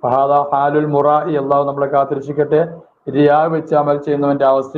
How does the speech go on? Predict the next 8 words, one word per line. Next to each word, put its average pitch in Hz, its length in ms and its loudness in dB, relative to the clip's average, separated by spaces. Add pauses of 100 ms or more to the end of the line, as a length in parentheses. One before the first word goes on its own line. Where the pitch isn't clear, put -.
ഇതാണ്. 135 320 0
അല്ലാഹു 139 280 0
നമ്മളെ 139 280 -2
രക്ഷിക്കട്ടെ, 143 480 -2 (500)
സാധുക്കളായ 151 580 0
നമ്മളെ 139 260 -2
അല്ലാഹു 131 340 0
കാത്തിരക്ഷിക്കട്ടെ. 131 680 -4